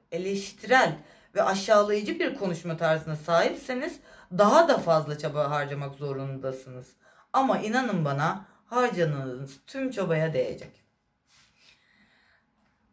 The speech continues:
Gerçekten biraz değişin. Biraz değiştirin. Evin içindeki atmosferi değiştirin. O kişiyle standartlaşmış ilişkinizi değiştirin.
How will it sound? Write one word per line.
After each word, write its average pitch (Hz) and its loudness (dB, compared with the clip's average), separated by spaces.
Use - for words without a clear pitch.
Gerçekten 277 2
biraz 294 4
değişin. 311 -6
Biraz 151 -4
değiştirin. 175 -6
Evin 160 -4
içindeki 160 -8
atmosferi 156 -6
değiştirin. 151 -8
O 175 -8
kişiyle 160 -2
standartlaşmış 156 -2
ilişkinizi 151 -8
değiştirin. 143 -8